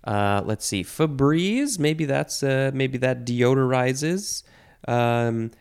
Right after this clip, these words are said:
putting on maybe some cologne or perfume or Axe body spray, it's gonna deodorize the unpleasantness. Number two, to make more acceptable.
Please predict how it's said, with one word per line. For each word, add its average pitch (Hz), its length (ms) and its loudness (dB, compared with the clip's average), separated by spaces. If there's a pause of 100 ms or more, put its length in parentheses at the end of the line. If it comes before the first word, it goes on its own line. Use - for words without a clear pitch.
(180)
putting 143 280 2
on 139 300 4
maybe 131 240 2
some 127 380 0 (600)
cologne 151 640 2 (180)
or 117 120 0
perfume 151 760 0 (300)
or 110 400 0 (600)
Axe 131 360 -2
body 135 460 2
spray, 131 600 2
it's 117 140 -2
gonna 120 240 2
deodorize 120 1120 2 (400)
the 113 200 0
unpleasantness. 113 1120 -2 (1300)
Number 127 280 4
two, 92 380 -2 (920)
to 165 140 2
make 202 520 0
more 151 520 4
acceptable. 95 960 -2